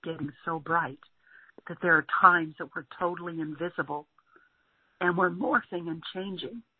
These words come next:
into different forms of life, depending on the focus and the energy of our hearts.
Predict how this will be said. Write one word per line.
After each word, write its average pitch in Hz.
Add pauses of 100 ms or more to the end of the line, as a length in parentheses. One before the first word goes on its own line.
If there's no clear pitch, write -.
(240)
into 170
different 170
forms 180
of 151
life, 160 (1040)
depending 180
on 160 (380)
the - (460)
focus 185 (180)
and 165
the 160
energy 170
of 147
our 139
hearts. 170